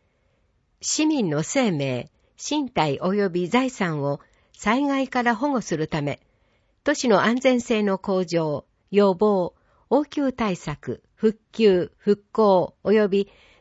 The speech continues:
南海トラフ地震発生に伴う津波からの防護や円滑な避難の確保に関する事項について定めた計画を改定します。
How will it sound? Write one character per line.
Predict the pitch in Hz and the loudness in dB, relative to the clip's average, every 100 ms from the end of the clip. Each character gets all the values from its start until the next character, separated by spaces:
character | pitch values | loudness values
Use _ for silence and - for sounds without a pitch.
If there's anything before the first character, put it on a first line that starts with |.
| - | -4
南 | 214 294 | -2 -2
海 | 302 277 | -4 -4
ト | 269 | -2
ラ | 254 254 | -2 -2
フ | - | -4
地 | 220 240 | -4 -4
震 | - 175 | -2 -4
発 | 160 196 - | -4 -6 -2
生 | 226 214 | 0 2
に | 202 | 0
伴 | 202 190 190 175 143 | 0 0 0 0 -2
う | - _ _ _ _ | -6 _ _ _ _
津 | 226 | -2
波 | 240 285 294 | 0 0 -2
か | - 269 | -2 -2
ら | 254 | 0
の | 160 | 0
防 | 165 269 226 | 2 2 2
護 | 147 | 0
や | 139 143 - _ _ _ - | 0 -2 -6 _ _ _ -2
円 | 226 302 | 0 0
滑 | 302 - 254 | -4 -2 0
な | |
避 | 247 - 302 | 0 0 -2
難 | 262 190 | 0 -2
の | 160 | -2
確 | 247 277 277 | -4 -4 -4
保 | 220 | -2
に | 196 190 | -2 -2
関 | 214 214 | -2 -4
す | - | -2
る | 196 156 | -2 0
事 | 247 240 | -2 -2
項 | 247 208 | -2 0
に | 185 175 | -2 -4
つ | - | -4
い | 220 | -4
て | - 156 156 - | -2 0 0 -2
定 | - 208 233 | -6 0 0
め | 214 | 0
た | 165 156 | -2 -6
計 | - 214 | -2 -2
画 | 214 202 - | -2 -4 -2
を | 180 175 - _ | -2 -2 -6 _
改 | - 190 | -6 -6
定 | 156 156 147 | -2 -4 -4
し | - | -6
ま | 131 139 | -6 -8
す。 | - - | -12 -20